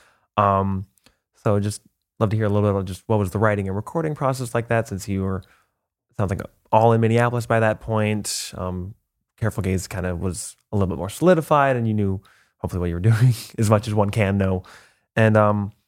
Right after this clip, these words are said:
I'm also curious, just a few years on, how do you view that album now? Um, just if you were to pull it up right now and listen to it, or listen to it sometime now, like, what would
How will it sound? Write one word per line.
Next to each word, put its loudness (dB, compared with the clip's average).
I'm 0
also 0
curious, -2
just -6
a -20
few 2
years 4
on, 0
how 2
do 4
you 2
view 2
that 4
album -4
now? -8
Um, -4
just -8
if -12
you -4
were -6
to -6
pull 2
it 0
up -6
right -4
now -8
and -6
listen -8
to -10
it, -8
or -4
listen -6
to -12
it -12
sometime -8
now, -6
like, -18
what 4
would 0